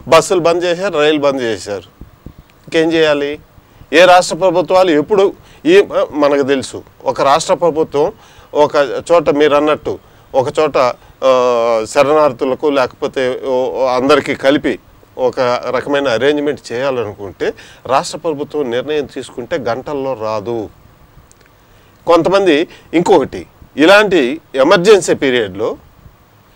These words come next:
ఈ వ్యవస్థీకృతం చేయాలి అని ఎందుకు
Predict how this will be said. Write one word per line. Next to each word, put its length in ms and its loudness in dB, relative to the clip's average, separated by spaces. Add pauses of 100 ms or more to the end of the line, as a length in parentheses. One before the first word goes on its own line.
(300)
ఈ 240 6
వ్యవస్థీకృతం 960 2 (100)
చేయాలి 420 4
అని 140 0
ఎందుకు 220 0